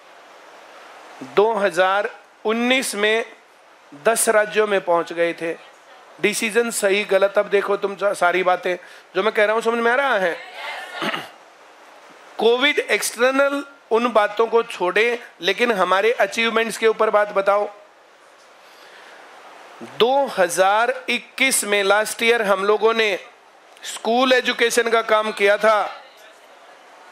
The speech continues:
अब सब लोगों के पास जुड़ने का भी मौका है।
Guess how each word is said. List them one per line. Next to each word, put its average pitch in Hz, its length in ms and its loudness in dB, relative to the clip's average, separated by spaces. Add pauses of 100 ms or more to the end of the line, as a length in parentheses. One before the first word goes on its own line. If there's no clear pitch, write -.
(1800)
अब 190 120 0
सब 240 220 0
लोगों 247 260 2
के 240 80 2
पास 226 260 2
जुड़ने 226 380 0
का 262 140 2
भी 277 120 0
मौका 254 400 2
है। 190 300 -2